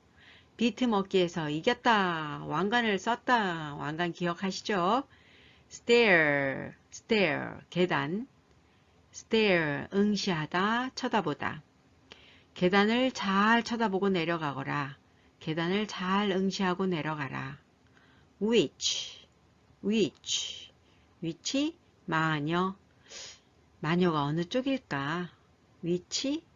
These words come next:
또 다른 위치는 어느 쪽? way, way, 방법, 길,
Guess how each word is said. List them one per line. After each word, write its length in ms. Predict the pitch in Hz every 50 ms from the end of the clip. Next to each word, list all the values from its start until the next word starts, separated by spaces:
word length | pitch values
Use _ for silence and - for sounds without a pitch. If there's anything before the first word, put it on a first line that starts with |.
| _ _
또 120 | - 208 208
다른 280 | 208 190 185 180 170
위치는 560 | 160 156 - - - 190 190 233 254 262 262 - -
어느 300 | - 151 156 147 139 135 - _ -
쪽? 240 | - 147 139 - - _ _ _ _ _ _ _ _ _ _ _ - _ _ _ _ _ _ _ _ _ _ _ _ _ _ _ _ _ _
way, 760 | 170 180 196 214 214 196 165 143 139 135 - - - - 170 - _ _ _ _ _ _ _ _ _ _ _ _ _ _ _ _
way, 760 | 180 180 190 196 185 170 156 139 131 131 123 117 - - 160 - _ _ _ _ -
방법, 600 | - 170 165 160 156 147 147 180 208 247 262 - _ _ _ _ _ _ _ _ _ _ _ _
길, 600 | - - 180 180 175 160 139 131 131 - - 147